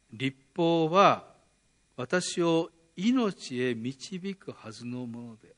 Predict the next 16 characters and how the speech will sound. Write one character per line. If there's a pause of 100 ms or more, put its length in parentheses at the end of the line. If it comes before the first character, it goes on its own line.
あ (2500)
る。
こ
れ
は
実
は、 (920)
パ
ウ
ロ
が
抱
い
て
い
た